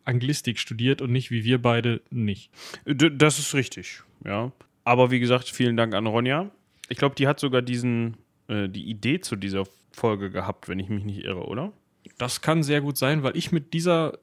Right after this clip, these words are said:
Speaker 1: ähm, Story tatsächlich gar nicht so viel zu tun hab. Ich hab die, glaub ich, einmal als Zeichentrickfilm gesehen und ich kenne eine Szene, wo Patrick Stewart diesen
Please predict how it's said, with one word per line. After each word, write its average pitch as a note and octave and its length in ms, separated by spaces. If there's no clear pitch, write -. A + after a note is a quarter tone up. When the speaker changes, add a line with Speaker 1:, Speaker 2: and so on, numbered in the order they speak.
Speaker 1:
ähm, C3 720
Story G#3 380
tatsächlich - 560
gar D3 160
nicht E3 140
so D3 100
viel D3+ 220
zu - 100
tun B2 320
hab. G#2 160
Ich - 100
hab D3 80
die, D#3 80
glaub C#3+ 200
ich, - 160
einmal D#3+ 420
als - 260
Zeichentrickfilm G3 880
gesehen F#3 460
und D#3+ 220
ich - 240
kenne G3+ 580
eine D#3+ 140
Szene, E3+ 560
wo D#3 80
Patrick D#3+ 400
Stewart C3+ 460
diesen A#2+ 340